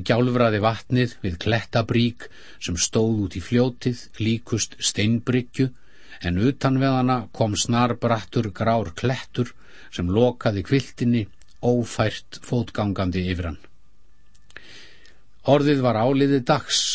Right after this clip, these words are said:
og himinn þungbúinn, svo að það kvöldaði skjótt. Ferðalangarnir settust niður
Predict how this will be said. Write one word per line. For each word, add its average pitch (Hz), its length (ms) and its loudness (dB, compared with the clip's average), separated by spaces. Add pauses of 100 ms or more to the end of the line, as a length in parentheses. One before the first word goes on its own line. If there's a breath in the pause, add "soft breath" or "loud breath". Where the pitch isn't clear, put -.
(120)
og 87 220 -4
himinn 127 580 4
þungbúinn, 135 680 2 (460 soft breath)
svo 104 220 -4
að 95 120 0
það 107 160 -2
kvöldaði 127 520 2
skjótt. - 640 -2 (1000 loud breath)
Ferðalangarnir 117 1040 4 (100)
settust - 560 0
niður 120 440 2